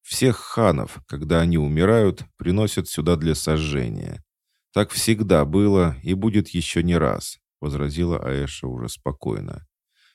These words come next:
«Не бойся, шаман, мой гнев прошёл, но никогда не предсказывай мне дурного. Уйдём, однако, отсюда». Поддерживаемая Лео, она ушла.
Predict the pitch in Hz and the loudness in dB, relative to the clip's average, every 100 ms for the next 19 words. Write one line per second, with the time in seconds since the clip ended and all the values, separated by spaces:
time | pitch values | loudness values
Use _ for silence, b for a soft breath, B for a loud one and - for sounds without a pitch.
0 | _ - 120 135 113 - 67 - 76 65 | _ 0 4 6 4 2 -4 0 0 0
1 | 50 50 78 _ _ 92 113 104 110 95 | -2 -6 -14 _ _ -4 -2 0 0 0
2 | - 87 92 - 64 50 - _ _ _ | 0 0 0 -2 -4 -4 -10 _ _ _
3 | 85 107 120 - 113 107 95 69 65 80 | 0 2 2 2 2 4 4 4 -2 -6
4 | - - 90 85 85 85 78 71 67 76 | -6 0 0 2 2 2 2 -2 -2 -4
5 | 76 67 55 50 50 - - _ _ _ | -2 -4 -4 -6 -12 -16 -20 _ _ _
6 | - 107 123 139 113 76 65 64 64 62 | -2 0 4 4 4 4 0 -6 -4 -6
7 | - - 50 - - 69 _ _ _ _ | -6 -8 -8 -8 -10 -14 _ _ _ _
8 | _ _ _ - 95 110 120 95 87 82 | _ _ _ 0 0 4 4 4 4 4
9 | 80 76 73 85 117 117 110 104 - 78 | 4 2 2 2 2 2 2 0 -2 -2
10 | 90 92 82 - 60 55 50 - | 0 0 -2 -4 -4 -4 -6 -12